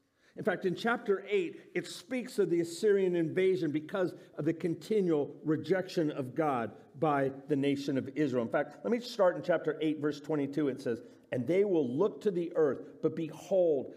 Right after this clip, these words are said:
distress and darkness, the gloom of anguish, and they will be thrust into thick darkness." I mean, that's like a,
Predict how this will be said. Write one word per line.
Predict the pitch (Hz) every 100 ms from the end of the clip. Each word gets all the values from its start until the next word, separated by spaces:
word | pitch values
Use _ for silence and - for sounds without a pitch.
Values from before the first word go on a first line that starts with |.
| - -
distress | 156 - - 202 185 156 - -
and | 156 143
darkness, | 180 175 143 127 - - -
the | 147
gloom | 147 156 196 214 196
of | 175 156 -
anguish, | 175 185 156 139 - - -
and | - 175
they | 175
will | 165 156 151 - - -
be | 175
thrust | 147 196 196 175 - -
into | 160
thick | 151 190 -
darkness." | - 156 143 123 - - _ _ _ _ _ _ _ _ _ _ _ _ _ _ _ _ _ _ _ _ _ _ _ _ _ _ _ _ _ _ _ _ _ _ _ -
I |
mean, | 143 143 - - _ _ _ _ _ _ _ _ _ _ _
that's | 208 220
like | 160
a, | 123